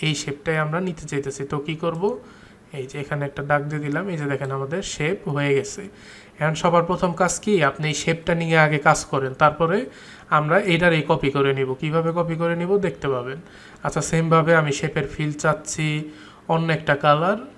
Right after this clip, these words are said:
তো আমি আপাতত একটা সিঙ্গেল কালার দেই, আপাতত এই কালারটা দেই। পরবর্তীতে আপনাদের আরও কিছু দেখাই দেব, বা আপনারা শেপের কালারটা কী নিতে চান এটা আপনাদের উপর ডিপেন্ড করে, আপনারা নিয়ে নিতে পারেন যে কোনোভাবে। তারপরে কি, আমরা শেপের আউটলাইনে চলে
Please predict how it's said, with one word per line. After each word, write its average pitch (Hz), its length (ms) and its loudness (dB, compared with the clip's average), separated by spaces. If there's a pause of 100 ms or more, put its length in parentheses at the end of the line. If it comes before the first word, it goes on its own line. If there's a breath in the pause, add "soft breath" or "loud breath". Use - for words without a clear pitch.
(140)
তো 190 80 -2
আমি 170 220 4
আপাতত 170 420 2
একটা 147 260 0
সিঙ্গেল 147 420 0
কালার 139 320 2
দেই, 131 280 2
আপাতত 135 360 -4
এই 143 180 0
কালারটা 143 380 0
দেই। 147 260 -2 (420 loud breath)
পরবর্তীতে 151 540 2
আপনাদের 139 360 2
আরও 135 180 2
কিছু 139 200 -6
দেখাই 139 320 -2
দেব, 139 300 -2 (560 loud breath)
বা 143 140 2
আপনারা 143 280 -2
শেপের 147 320 -2
কালারটা 147 360 2
কী 165 180 -2
নিতে 160 260 -2
চান 160 220 -2
এটা 160 160 2
আপনাদের 147 340 0
উপর 143 160 -2
ডিপেন্ড 147 400 -4
করে, 190 140 -6
আপনারা 151 420 0
নিয়ে 147 240 -2
নিতে 151 220 -2
পারেন 135 280 -4
যে 131 140 -6
কোনোভাবে। 135 480 -8 (560 loud breath)
তারপরে 156 400 2
কি, 180 240 2
আমরা 160 200 2
শেপের 147 320 0
আউটলাইনে 151 420 4
চলে 151 260 -2